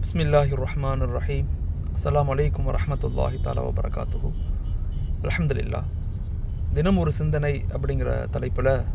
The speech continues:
டெய்லி நம்ம பல சிந்தனைகளை, பல கருத்துக்களை பேசிக்கிட்டே வர்றோம். ஒரு சமூக மாற்றத்திற்கு மக்களிடத்துல தொடர் விழிப்புணர்வையும் நேர்மறை சிந்தனைகளையும் நம்ம கொடுத்து கொண்டே இருக்கணும்.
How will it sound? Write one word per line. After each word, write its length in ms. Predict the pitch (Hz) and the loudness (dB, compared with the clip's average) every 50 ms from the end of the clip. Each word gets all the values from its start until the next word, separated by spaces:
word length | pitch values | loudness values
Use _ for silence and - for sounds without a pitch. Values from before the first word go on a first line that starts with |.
| - - - - - - - - - - - - - - - - - - - - - - - - - | 0 0 0 0 0 0 0 2 2 2 2 2 2 0 0 0 0 0 2 4 4 4 6 8 8
டெய்லி 240 | 143 170 185 196 180 | 8 10 8 8 8
நம்ம 200 | 160 156 147 - | 8 8 8 8
பல 340 | - 147 143 147 143 139 - - | 8 8 10 10 8 8 8 6
சிந்தனைகளை, 440 | 151 156 156 160 151 143 143 147 143 | 6 6 6 6 6 6 6 6 6
பல 220 | 135 - - 123 127 | 4 4 4 2 2
கருத்துக்களை 580 | - - - 151 - - 160 - 139 135 131 135 - - - - - - - - - | 4 4 4 4 4 2 2 2 4 4 4 4 4 2 2 2 2 0 0 -2 0
பேசிக்கிட்டே 460 | - 143 135 - - - - - - | 0 0 0 0 -2 -2 -2 -4 -4
வர்றோம். 240 | - - - - - - - - - - - - - - - - - - - - - - - - - - | -4 -4 -4 -4 -4 -2 -2 -2 -2 -2 -2 -4 -4 -4 -4 -6 -4 -4 -4 -4 -4 -4 -2 -2 -2 -2
ஒரு 120 | - 151 131 | -2 0 0
சமூக 320 | - 165 180 220 220 214 | 2 4 4 4 4 4
மாற்றத்திற்கு 800 | 180 160 165 180 - 185 160 - 165 147 131 - - 160 165 - - - - - - - - - - - - - - - - - | 6 6 4 4 4 2 0 0 0 -2 -2 -2 -2 -2 -2 -2 0 0 2 2 4 2 2 0 -2 -4 -4 -4 -4 -4 -4 -2
மக்களிடத்துல 720 | 139 135 131 - - 151 143 147 139 - 196 147 147 151 - - - - - - - - - - - - | -2 0 0 0 0 0 0 -2 -2 0 0 2 2 2 0 -2 -2 -2 -4 -4 -2 -2 0 0 0 0
தொடர் 300 | - 147 147 170 170 151 | 0 2 4 4 4 4
விழிப்புணர்வையும் 760 | 147 147 175 190 - - 165 151 139 127 123 127 131 143 151 160 - - - - - | 4 2 2 2 2 2 2 2 2 2 2 0 0 0 -2 -2 -2 -2 -2 0 0
நேர்மறை 480 | 139 143 151 170 175 160 156 143 139 135 - | 0 2 2 2 2 2 2 2 2 2 0
சிந்தனைகளையும் 680 | 147 143 135 139 135 135 131 127 120 - 127 135 143 143 - - - - - - - - - - - - - - - | 0 0 2 2 2 2 0 0 0 0 0 0 0 0 0 0 -2 -2 -2 -2 -2 -2 -2 -2 -2 -2 -4 -4 -2
நம்ம 180 | 131 131 123 | -2 -2 -2
கொடுத்து 260 | - - 165 160 147 | -2 0 0 0 0
கொண்டே 260 | 143 147 139 135 143 139 | 0 0 2 4 4 2
இருக்கணும். 300 | 131 113 - 113 - | 2 2 0 0 0